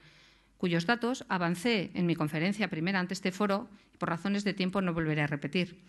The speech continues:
Sin embargo, realizo el apunte para finalizar esta introducción avanzando lo que al final les propondré. Una alianza entre sociedad e instituciones para actuar en nuestro tejido urbano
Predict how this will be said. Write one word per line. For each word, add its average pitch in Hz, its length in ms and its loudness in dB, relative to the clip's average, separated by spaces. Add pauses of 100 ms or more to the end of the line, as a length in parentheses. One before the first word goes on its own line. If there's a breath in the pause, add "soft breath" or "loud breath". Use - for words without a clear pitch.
(160 loud breath)
Sin 190 220 2
embargo, 214 420 2
realizo 196 320 0
el 247 100 4
apunte 240 360 0
para 185 180 0
finalizar 180 500 0
esta 220 160 0
introducción 196 600 0
avanzando 180 500 0
lo 214 100 2
que 190 80 -4
al 170 60 0
final 190 300 -2
les 180 100 -4
propondré. 147 540 -6 (380 loud breath)
Una 240 160 6
alianza 247 340 2
entre 202 200 0
sociedad 190 420 0
e 233 40 0
instituciones 202 640 0
para 180 200 -2
actuar 226 260 -4
en 220 80 2
nuestro 180 300 -4
tejido 214 340 0
urbano 190 380 2